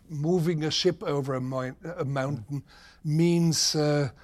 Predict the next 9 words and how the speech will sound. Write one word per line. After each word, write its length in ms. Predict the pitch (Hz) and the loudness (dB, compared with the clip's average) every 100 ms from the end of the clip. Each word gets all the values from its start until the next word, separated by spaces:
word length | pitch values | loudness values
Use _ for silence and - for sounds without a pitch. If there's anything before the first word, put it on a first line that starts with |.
| - - | -20 -8
you 120 | 160 | -2
have 360 | 127 156 165 - | 0 2 2 0
to 140 | - 151 | -4 -4
do, 280 | 160 160 | -2 -2
still 400 | 151 - 196 196 170 | -2 -2 2 2 0
to 160 | - | -4
do 240 | 143 175 165 | -4 -2 -2
the 160 | 151 | -2
doable. 560 | 147 175 175 127 120 | -4 -2 0 0 -4